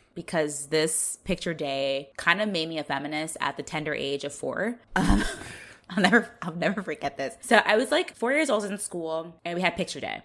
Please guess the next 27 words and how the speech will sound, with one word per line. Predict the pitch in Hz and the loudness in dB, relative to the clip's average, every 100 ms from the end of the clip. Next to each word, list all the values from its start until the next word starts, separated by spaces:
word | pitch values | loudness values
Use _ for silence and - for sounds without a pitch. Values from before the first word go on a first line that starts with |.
| - | 2
And, | 233 214 180 254 - - - | 6 8 6 0 -6 -12 0
um, | 185 185 175 | 2 4 2
there | 196 | 0
were | 220 | 0
two | 226 311 | 0 -2
options | 302 202 196 - 185 - | 2 2 2 -6 -6 -8
for | 170 | -10
the | 160 | -10
photo. | 156 147 131 127 123 | -6 -6 -4 -4 -4
It | - 151 | -4 -2
was, | 147 156 | -2 -4
like, | 135 120 - - | -6 -8 -8 -14
you | 160 | -10
could | 151 139 | -10 -10
do, | 160 156 | -10 -8
like, | 147 143 143 - | -8 -8 -10 -12
you're | 147 147 143 | -10 -8 -8
taking | - 160 170 | -8 -10 -10
a | |
picture | 170 - | -12 -12
with | 160 | -12
a, | 151 _ - | -12 _ -14
a, | 151 | -10
a | 143 135 143 - 151 - | -8 -8 -10 -12 -14 -4
fishing | 202 254 226 | -4 -4 -8
pole | 254 247 277 311 - | -6 -4 -6 -6 4
or, | 202 196 202 202 | 8 8 6 2